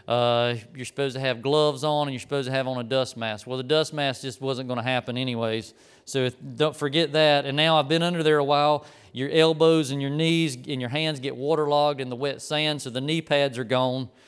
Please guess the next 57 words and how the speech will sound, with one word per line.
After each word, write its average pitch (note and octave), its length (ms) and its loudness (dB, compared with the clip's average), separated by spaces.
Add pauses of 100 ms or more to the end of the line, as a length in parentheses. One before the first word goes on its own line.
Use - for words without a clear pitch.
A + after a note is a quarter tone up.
(340)
And, B2+ 380 -2
uh, B2+ 240 2
it C#3 160 -4
just D3+ 200 -4
feels E3 220 2
like C#3 140 0
you're C3 80 -6
crawling D3+ 320 0
on C3+ 140 -4
sandpaper, C#3+ 720 -2
so C3 140 -8
you B2 100 -8
just C#3 240 -4
don't C#3+ 200 -4
wanna C3+ 140 -4
mess C#3 320 -2
with C#3 220 -4
it. C3+ 100 -2 (400)
And C#3 100 -4
so F3 140 2
we've F3 200 2
been G3 180 2
there F3 140 2
all F#3 300 2
day, F3+ 300 0
and D#3+ 100 -4
we're D3 120 -2
about D#3 300 0
to C#3+ 40 -10
finish E3+ 400 -6
up, D#3 400 0 (540)
and C3 100 -4
we've B2+ 140 -4
leveled E3+ 320 2
out D#3+ 120 4
all D#3+ 160 4
this D3+ 180 -4
sand, D3 520 -2
and, A2 240 -6 (420)
and, A#2+ 360 -4
uh, A#2 260 -2 (300)
we've D#3 180 -2
been D3+ 220 -4 (400)
kinda D3 180 -2
talking D3+ 400 0
junk C#3+ 320 -4
all C#3 160 -2
day C#3 160 -2
back C3+ 220 0
and A#2 100 -14
forth C3+ 220 -4
to C3+ 80 -6
each B2+ 160 -8
other, C3 160 -4
cutting C3 300 -6
jokes. C#3 440 -2
And, A2+ 160 -6